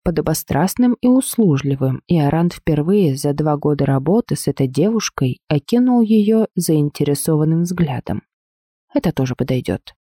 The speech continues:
мысленно хмыкнул Минус и, выйдя из-за стола, двинулся к длинноногой фигуристой шатенке – которая оказалась настолько хорошим и исполнительным работником,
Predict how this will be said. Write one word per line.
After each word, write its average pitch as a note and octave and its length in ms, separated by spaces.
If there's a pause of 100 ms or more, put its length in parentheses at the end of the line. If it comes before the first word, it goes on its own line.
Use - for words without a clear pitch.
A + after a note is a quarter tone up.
(240)
мысленно A3+ 460
хмыкнул G#3 500
Минус G#3 520
и, E3 120
выйдя D#3 360
из-за D#3 380
стола, E3+ 420
двинулся G3 560
к D#3+ 80
длинноногой D#3+ 680
фигуристой D#3 600
шатенке – - 640 (500)
которая A#3 400
оказалась G#3 640
настолько F3+ 520
хорошим E3 640
и F#3 140
исполнительным D3+ 840
работником, E3 720